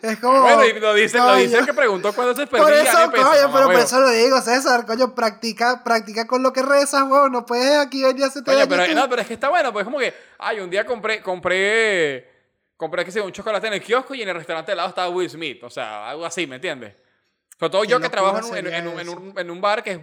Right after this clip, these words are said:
Speaker 2: que es como, va mucha gente y supuestamente va mucha gente famosa, pero como no soy argentino, no conozco a casi nadie famoso acá.
Speaker 1: Claro,
Speaker 2: Y
Speaker 1: obvio,
Speaker 2: montones de
Speaker 1: obvio,
Speaker 2: veces hay
Speaker 1: obvio.
Speaker 2: gente famosa y yo me entero días después.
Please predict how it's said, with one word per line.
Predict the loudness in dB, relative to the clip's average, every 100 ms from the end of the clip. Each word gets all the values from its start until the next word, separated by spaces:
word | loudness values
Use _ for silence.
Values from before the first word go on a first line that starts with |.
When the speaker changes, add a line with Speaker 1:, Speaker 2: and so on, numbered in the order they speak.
| -14 -14
Speaker 2:
que |
es | -12
como, | -10 -8 -8 -10 -12 -10
va | -12
mucha | -12 -12
gente | -14 -14
y |
supuestamente | -18 -14 -14 -10 -10
va | -10
mucha | -12
gente | -14 -10
famosa, | -6 -6 -6 -12 _ _ _ _
pero | -20
como | -20 -20 -18
no | -10
soy | -8
argentino, | -8 -10 -10
no | -10
conozco | -10 -12 -14
a | -14
casi | -10
nadie | -8 -6
famoso | -8 -10 -8
acá. | -2
Speaker 1:
Claro, | 2 2 0 -4
Speaker 2:
Y | 0 0
Speaker 1:
obvio, | 0
Speaker 2:
montones | 0
de | 0
Speaker 1:
obvio, | 2
Speaker 2:
veces | -2 -2
hay | -2
Speaker 1:
obvio. | -2
Speaker 2:
gente | -4
famosa | -6 -6 -8 -8
y |
yo | -12
me | -8
entero | -6 -6
días | -6 -8
después. | -8 -8